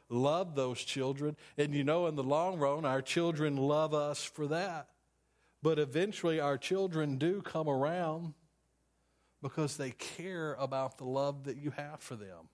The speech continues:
They care about the love that's provided for them. That's what we are. When we come in a right standing with Christ, we become heirship with Jesus Christ. We become a son of the living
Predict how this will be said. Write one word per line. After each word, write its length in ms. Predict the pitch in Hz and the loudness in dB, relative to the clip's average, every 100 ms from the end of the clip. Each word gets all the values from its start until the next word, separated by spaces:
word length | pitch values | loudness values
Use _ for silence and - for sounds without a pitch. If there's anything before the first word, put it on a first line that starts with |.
| _ _ _ _ _ _ - | _ _ _ _ _ _ -2
They 120 | 127 | -2
care 280 | - 175 175 | 0 0 2
about 300 | 160 147 131 | 2 0 0
the 100 | 127 | 2
love 440 | 123 135 151 143 | 4 4 2 0
that's 240 | 135 127 - | -2 -2 -4
provided 640 | 127 113 123 135 147 131 | -4 0 2 2 0 -4
for 120 | 120 | -4
them. 200 | 113 110 | -2 0
That's 260 | 123 165 - | 0 0 0
what 120 | 139 | 0
we 180 | 139 160 | 2 2
are. 320 | 104 117 131 _ _ _ _ _ _ _ _ | 2 0 -4 _ _ _ _ _ _ _ _
When 180 | 123 127 | -2 2
we 140 | 151 | 2
come 260 | 160 180 165 | 2 0 2
in 80 | 139 | 0
a 80 | 113 | 2
right 420 | 113 127 147 - | 2 2 0 -4
standing 460 | - 151 151 151 135 | -6 -4 -2 0 -2
with 140 | 117 | -4
Christ, 440 | - 143 151 147 | -2 0 0 -2
we 160 | 131 147 | -2 -2
become 600 | 143 - - 143 139 135 - - _ - | 0 -2 -4 -2 -2 -2 -10 -20 _ -2
heirship 560 | 135 165 - - 131 135 | 0 2 0 0 0 -2
with 140 | 127 | -4
Jesus 400 | 127 143 139 135 | 0 -2 -2 -6
Christ. 380 | - 170 147 135 | 0 0 0 0
We 120 | 139 | 0
become 380 | 143 - 147 139 | 0 0 0 2
a 140 | 123 | 0
son 680 | - - 160 165 165 165 156 - _ _ _ _ _ _ _ _ _ | -2 -4 -4 -2 -2 -4 -10 -14 _ _ _ _ _ _ _ _ _
of 140 | 117 | -8
the 100 | 117 | -2
living 640 | 117 127 147 151 147 139 | 0 2 0 0 -4 -6